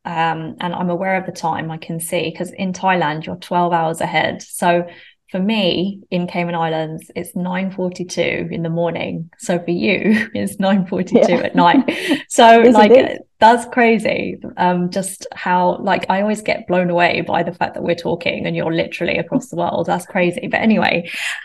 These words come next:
Speaker 1: um, I, I just wanna get a bit more specific, um, for a second, because, um, I am in the nutrition space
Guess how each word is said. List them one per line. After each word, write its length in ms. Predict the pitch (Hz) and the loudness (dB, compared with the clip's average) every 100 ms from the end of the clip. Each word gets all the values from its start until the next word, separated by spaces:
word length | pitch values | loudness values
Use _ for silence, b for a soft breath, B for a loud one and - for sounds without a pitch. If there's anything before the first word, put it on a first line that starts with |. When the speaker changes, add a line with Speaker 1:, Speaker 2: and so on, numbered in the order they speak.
| B - | B 4
Speaker 1:
um, 560 | 214 220 220 208 - _ - | 6 8 4 2 -8 _ -2
I, 120 | 220 | 0
I 140 | 226 233 | 0 -2
just 180 | 311 | -4
wanna 140 | 349 339 | -6 -2
get 160 | - | -2
a 20 | - | -2
bit 140 | - | -6
more 100 | 202 | -6
specific, 800 | - 208 - 233 - - - - | -6 -8 -4 -4 -2 -4 -4 -6
um, 240 | 185 175 175 | -4 -2 -4
for 120 | 180 | -6
a 40 | |
second, 440 | 180 190 190 170 165 | -6 -6 -6 -8 -6
because, 720 | 170 - 214 156 - - - - | -8 0 2 2 -2 -8 -8 -4
um, 460 | 180 180 180 - _ _ _ - - | -2 -2 -2 -6 _ _ _ -6 0
I 380 | 233 277 294 - - _ _ _ | 2 2 -2 -6 -14 _ _ _
am 540 | 202 190 185 180 175 - | 0 2 2 0 -2 -6
in 420 | 175 170 165 165 170 | -4 -4 -6 -8 -4
the 100 | 170 | -4
nutrition 640 | 165 165 - 175 185 170 | -4 -6 -6 -6 -8 -8
space 680 | - 196 202 170 - - | -8 -6 -6 -8 -10 -12